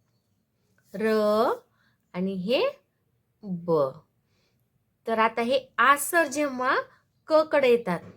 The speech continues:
क जवळ येतात, तेव्हा त्यांची छडी ही अशी असते बघा. क काय म्हणणार? का. म काय म्हणणार? मा. ल काय म्हणणार? ला. घ काय म्हणणार? घा. र काय म्हणणार?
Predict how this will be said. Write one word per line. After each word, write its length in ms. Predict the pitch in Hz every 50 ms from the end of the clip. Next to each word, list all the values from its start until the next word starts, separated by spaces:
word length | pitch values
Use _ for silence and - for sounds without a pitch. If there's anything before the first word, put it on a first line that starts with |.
| _ _ _ _ _ _ _ _
क 60 | -
जवळ 360 | 233 220 214 240 233 233 233 240
येतात, 300 | 247 247 247 196 190 185 190
तेव्हा 160 | 202 202 214
त्यांची 380 | 208 208 226 220 214 - - 196 - -
छडी 160 | 233 214 220
ही 100 | 214 226
अशी 260 | 214 208 185 - 185
असते 260 | 170 170 - - 156
बघा. 180 | 151 151 156 160 - _ _ _ _ _ _ _ - - - - -
क 40 |
काय 280 | 269 277 269 262 240 262
म्हणणार? 400 | 262 269 262 262 262 262 254 262 277 - _ _ _ _ _ _ _ _ _ _ _ -
का. 480 | 247 240 226 208 196 180 170 165 156 - - - _ _ _ _ - - - - _ _ _ _ _ _ _ _ _ _ _ _ _ _ _ _ _ _
म 280 | - 190 220 233 254 262
काय 240 | 262 - 254 247 254
म्हणणार? 440 | 262 262 262 262 262 262 277 302 302 - _ - - - - - 208
मा. 680 | 208 214 214 226 233 233 226 226 214 190 170 151 147 - _ _ _ _ _ _ _ _ -
ल 260 | 226 233 262 262 269
काय 240 | 262 262 262 262 262
म्हणणार? 420 | 254 254 254 254 247 254 262 294 294 - _ _ _ _ -
ला. 580 | 208 208 214 226 220 220 214 208 175 143 135 131 - _ _ _ _ _ _ _ - 190
घ 140 | 180 220 247 247
काय 200 | 240 - 262 262
म्हणणार? 420 | 262 254 254 254 262 269 294 359 466 - _ _ _ _ -
घा. 580 | 165 - - 196 190 220 226 214 196 165 147 156 _ _ _ _ _ _ _ _ _ -
र 180 | 202 233 254
काय 220 | 262 262 262 254 262
म्हणणार? 420 | 262 262 262 262 269 294 349 508